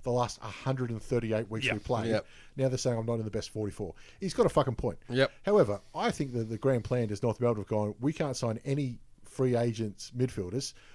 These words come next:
Speaker 1: What if we delist one and then we sign him?" We got him. It's somebody's K P I to get a midfielder in the, uh, free agents. And they've gone, "I found the loophole."
Speaker 3: <laughs> It's, uh,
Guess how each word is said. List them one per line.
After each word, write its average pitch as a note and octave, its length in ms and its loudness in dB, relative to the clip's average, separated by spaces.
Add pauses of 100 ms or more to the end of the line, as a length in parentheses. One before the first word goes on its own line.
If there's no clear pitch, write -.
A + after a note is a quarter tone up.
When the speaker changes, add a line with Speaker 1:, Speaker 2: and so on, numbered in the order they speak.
(120)
Speaker 1:
What F3 140 4
if G3+ 100 4
we C#3+ 100 6
delist B2+ 380 2
one A#2+ 120 4 (220)
and D#3 100 10
then F3 80 10
we G3 80 12
sign A3 300 12
him?" G#3+ 200 12 (300)
We - 80 12
got D4 220 12
him. A#3 360 12 (520)
It's F#3+ 180 10
somebody's A#3+ 320 10
K F#3 220 10
P D#3 180 6
I C#3+ 320 8 (120)
to D3 120 6
get D#3+ 160 6
a D3+ 80 10
midfielder D#3 760 6
in C#3+ 160 2
the, B2+ 840 4
uh, - 60 -2
free D3 160 6
agents. C#3+ 420 4 (100)
And C#3+ 80 0
they've C#3+ 160 8
gone, C#3+ 300 6
"I D3+ 140 0
found C#3 220 4
the C3+ 60 4
loophole." C#3 440 4
Speaker 3:
<laughs> - 40 -18
It's, E3 480 4
uh, E3+ 160 4